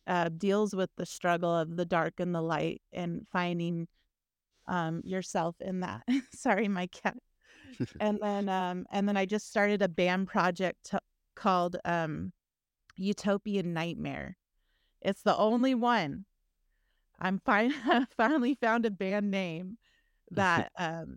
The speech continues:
Speaker 1: that where there isn't another band called Utopian Nightmare. And it's a little, it's interesting. Like,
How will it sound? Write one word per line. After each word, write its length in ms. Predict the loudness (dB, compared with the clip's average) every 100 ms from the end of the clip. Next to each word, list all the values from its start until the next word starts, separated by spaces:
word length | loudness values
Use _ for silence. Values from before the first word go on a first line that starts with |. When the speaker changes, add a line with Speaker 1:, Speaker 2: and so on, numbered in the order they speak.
| -6
Speaker 1:
that 180 | -6 -4
where 160 | -4 -2
there 120 | -2
isn't 260 | -4 -4 -4
another 320 | -4 -4 -6
band 300 | -6 -8 -8
called 240 | -6 -6
Utopian 500 | -8 -8 -10 -8 -8
Nightmare. 520 | -8 -8 -10 -14 -14 -18 _ _ _
And 160 | -2 0
it's 160 | 0 2
a 120 | 2
little, 380 | 2 2 0 0
it's 200 | -2 -2 -4
interesting. 580 | -2 -4 -6 -6 -4
Like, 220 | -4 -4